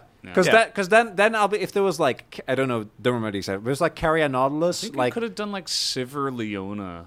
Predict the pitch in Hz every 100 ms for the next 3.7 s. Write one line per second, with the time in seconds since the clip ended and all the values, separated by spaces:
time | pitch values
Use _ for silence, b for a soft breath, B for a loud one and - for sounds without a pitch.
0 | - 131 120 165 190 170 170 143 143 -
1 | 123 107 104 - 180 160 175 202 131 120
2 | 135 - 117 110 - 107 135 - - 104
3 | 104 110 110 113 - - -